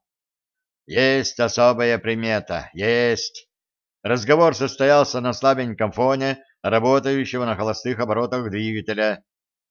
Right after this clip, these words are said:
Двигатель очень похож на камазный, уж я в таких вещах разбираюсь.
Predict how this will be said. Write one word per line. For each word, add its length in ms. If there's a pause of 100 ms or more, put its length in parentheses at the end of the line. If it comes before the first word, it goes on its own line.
Двигатель 520
очень 280
похож 420
на 120
камазный, 800 (220)
уж 160
я 180
в 60
таких 360
вещах 460
разбираюсь. 1000